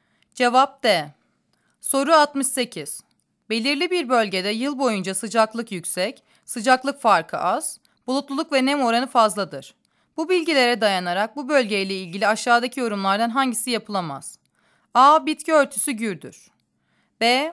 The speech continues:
ortalama yükseltisi fazladır. C, kimyasal çözülme görülür. D, akarsu debileri yüksektir. E,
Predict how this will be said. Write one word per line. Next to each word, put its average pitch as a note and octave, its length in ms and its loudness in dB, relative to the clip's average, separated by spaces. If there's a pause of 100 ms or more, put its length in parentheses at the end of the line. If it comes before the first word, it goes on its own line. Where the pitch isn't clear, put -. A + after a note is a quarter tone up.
ortalama B3 480 0
yükseltisi A3 680 0
fazladır. F3 680 -2 (540)
C, C#4 520 0
kimyasal B3 640 2
çözülme G#3+ 440 -6
görülür. D3+ 580 -10 (640)
D, C#4+ 340 2
akarsu C#4 540 2
debileri A3 400 -2
yüksektir. F#3+ 840 -6 (480)
E, C#4+ 360 2